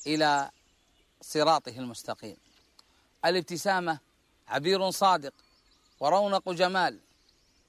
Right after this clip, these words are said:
يعبر عن انشراح النفس وعن انشراح الصدر وعن ما يجول في قلبك أخي الحبيب، فما يجول في قلبك يخرج في ابتسامتك.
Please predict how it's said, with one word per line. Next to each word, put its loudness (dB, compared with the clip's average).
يعبر 2
عن -2
انشراح -2
النفس -8
وعن -4
انشراح 0
الصدر -6
وعن 0
ما 2
يجول -2
في -6
قلبك -4
أخي -8
الحبيب، -12
فما 0
يجول 0
في -2
قلبك 0
يخرج -4
في -6
ابتسامتك. -6